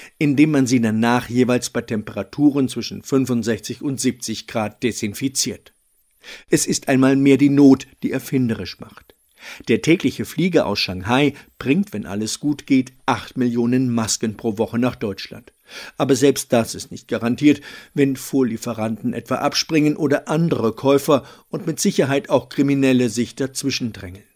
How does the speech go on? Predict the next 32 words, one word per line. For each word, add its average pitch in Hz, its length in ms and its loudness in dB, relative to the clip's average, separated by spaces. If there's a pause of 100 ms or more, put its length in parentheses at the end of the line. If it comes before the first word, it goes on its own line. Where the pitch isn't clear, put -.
(380)
Gebraucht 139 640 2
werden 113 260 0
derzeit 127 440 0
aber 131 180 0
bis 127 260 -2
zu 165 100 2
vierzig 151 560 2
Millionen 127 460 4
Masken 120 400 0
im 135 80 0
Monat 147 360 2 (260)
und 147 160 0
sollten 143 400 4
die 113 140 -2
Krankenhäuser 110 760 -4
tatsächlich - 540 -2
überrannt 117 440 0
werden, 117 280 0 (120)
sogar 113 360 0
bis 104 240 -4
zu 160 260 0
hundert 120 480 0
Millionen. 98 380 -8 (800)
Da 139 100 6
wird 185 160 4
der 139 200 0
eine 151 240 4
Flieger 156 360 -4
mit 156 200 -6
Sicherheit 113 480 0
nicht 123 300 -4
reichen. 110 520 -4